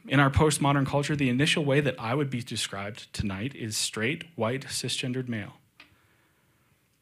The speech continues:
These are the classifications that our culture has decided are the most important things. My sexual orientation, the color of my skin, my gender identity,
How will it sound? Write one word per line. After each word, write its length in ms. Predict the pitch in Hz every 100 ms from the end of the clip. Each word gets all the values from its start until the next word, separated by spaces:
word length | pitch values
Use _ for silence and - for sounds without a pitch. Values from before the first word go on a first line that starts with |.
| 120
These 300 | 120 160 165
are 60 |
the 100 | 165
classifications 800 | 143 151 147 135 139 139 135 143
that 180 | 117 -
our 140 | 123
culture 360 | 131 - 131 151
has 180 | 127 113
decided 420 | 110 - 120 123 -
are 100 | 127
the 260 | 123 131 165
most 300 | 170 156 -
important 400 | 143 147 - 113
things. 400 | 107 - - - _ _ _ _ _ _ _ _ _ _ _ _ _ _ _ _ _ _ -
My 100 | 110
sexual 380 | - 151 - 165
orientation, 600 | 160 147 - 151 175 170
the 80 |
color 340 | 165 - 139 156
of 120 | 143
my 100 | 131
skin, 480 | 131 - 135 131 135 - -
my 120 | - 101
gender 420 | - 117 131 131
identity, 640 | 127 131 131 131 135 139